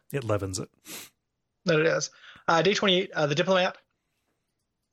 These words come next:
Speaker 2: behaves strangely, spoiling the talks, that says that in the newspaper.
Speaker 1: Mm-hmm.
Speaker 2: So living through the false diplomat, uh, kind of messes with the talks.
Speaker 1: Mm-hmm.
Speaker 2: Now,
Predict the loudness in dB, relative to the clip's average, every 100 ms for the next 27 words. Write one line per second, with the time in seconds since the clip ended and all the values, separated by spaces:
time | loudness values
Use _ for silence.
0 | -10 -2 2 2 0 0 0 0 0 -2
1 | -6 -4 0 0 0 -4 -6 -4 -6 -4
2 | -4 -2 -2 -4 -2 0 2 2 0 -4
3 | -4 -10 -20 _ 0 2 2 0 -2 0
4 | 0 -2 -6 -6 -6 -6 -10 _ _ _
5 | _ -4 -2 0 0 -2 -6 -10 -4 -2
6 | -2 -8 -10 -4 -2 -2 -6 _ _ _
7 | _ _ _ _ _ _ -8 0 2 2
8 | 0